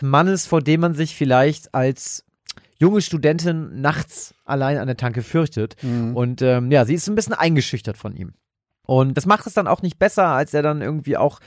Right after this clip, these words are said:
Speaker 1: sich immer merkwürdiger verhält und in ihr Auto schaut und dann reingeht und dann sagt sie, sie möchte gerne bezahlen mit Karte und dann sagt er, ja, kein Problem und plötzlich kommt er und sagt, ja, sie müssten bitte mal einmal in die Tanke kommen,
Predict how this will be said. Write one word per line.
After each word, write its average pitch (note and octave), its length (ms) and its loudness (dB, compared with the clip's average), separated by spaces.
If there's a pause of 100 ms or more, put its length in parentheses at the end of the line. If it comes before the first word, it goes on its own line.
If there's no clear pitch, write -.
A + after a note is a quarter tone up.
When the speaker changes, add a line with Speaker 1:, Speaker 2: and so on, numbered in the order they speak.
(200)
Speaker 1:
sich C#3 160 -10
immer D#3+ 180 0
merkwürdiger D3+ 760 2
verhält D#3+ 760 0 (360)
und C3 200 -2
in C#3+ 120 -4
ihr C3+ 300 -2
Auto E3+ 320 0
schaut D3+ 580 0
und B2 100 -6
dann B2 120 0
reingeht E3+ 880 2
und C#3 140 -4
dann C3+ 480 -4 (180)
sagt A#2+ 300 -6
sie, B2 100 -8
sie A#2 120 -8
möchte A#2 300 -6
gerne A2+ 220 -4
bezahlen D3 460 -2
mit B2+ 140 -4
Karte D3+ 500 2
und C3+ 60 -4
dann A#2+ 80 -6
sagt A2 160 -4
er, A2+ 60 2
ja, C3+ 120 4
kein B2+ 160 -4
Problem C3+ 480 2
und A#2+ 120 0
plötzlich - 280 -4
kommt C#3 240 -2
er A#2+ 60 2
und B2 80 -2
sagt, A#2 100 -2
ja, A#2+ 220 2
sie A#2+ 100 0
müssten B2 260 -4
bitte A#2 180 -2
mal G#2+ 180 0
einmal A#2 160 0
in B2 60 0
die A#2+ 40 -2
Tanke B2+ 300 -2
kommen, B2 400 2